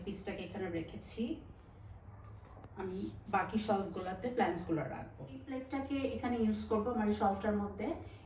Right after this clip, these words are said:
এটা একটা কান্ট্রি লুক আছে, আমি এটা এখানে রেখে দিব। এখানে আমি একটা, আহ, কাঠের লক রেখে নিয়েছি। আমি এটার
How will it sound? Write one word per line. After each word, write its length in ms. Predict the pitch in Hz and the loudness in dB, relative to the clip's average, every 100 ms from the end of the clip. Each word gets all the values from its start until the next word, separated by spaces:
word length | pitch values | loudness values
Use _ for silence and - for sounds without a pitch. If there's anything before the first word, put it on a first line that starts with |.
| - | 0
এটা 280 | 220 233 220 | 4 4 4
একটা 420 | 220 214 214 - - | 6 6 6 4 0
কান্ট্রি 360 | 277 226 208 247 | 6 6 6 4
লুক 260 | 220 208 | 8 8
আছে, 400 | 185 180 - 269 330 - - - - - - | 6 2 2 2 0 -6 -10 -12 -12 -10 -2
আমি 180 | 208 | 2
এটা 120 | 214 233 | 4 2
এখানে 260 | 233 233 | 2 2
রেখে 280 | 220 208 208 | 2 2 0
দিব। 400 | 180 180 214 320 - - - - - - - - - - - - - - - - - - - - - - - - - - - - - - - 226 226 - - - - - - - - - - - - - - | 0 2 2 0 -4 -10 -12 -10 -8 -10 -12 -14 -14 -14 -14 -16 -14 -14 -14 -14 -14 -16 -14 -14 -14 -14 -14 -14 -16 -16 -10 -8 -8 -12 -12 -10 -12 -14 -16 -16 -16 -14 -14 -10 -10 -10 -14 -16 -16 -12 6
এখানে 320 | 294 285 302 294 | 8 12 12 12
আমি 300 | 294 285 269 | 12 12 12
একটা, 340 | 285 269 262 | 12 12 12
আহ, 560 | 262 226 233 226 226 - | 12 12 12 12 10 10
কাঠের 580 | 233 226 - 254 254 - | 10 10 6 6 6 6
লক 600 | 196 196 196 196 214 - 220 | 6 8 10 12 12 8 4
রেখে 240 | 214 220 | 4 4
নিয়েছি। 640 | 202 196 196 - 226 294 - - - - - - - - - | 0 0 -2 -2 -2 -4 -4 -12 -12 -12 -12 -12 -12 -12 -4
আমি 440 | - 202 196 202 165 | 2 4 4 2 2
এটার 320 | 202 226 214 | 2 6 8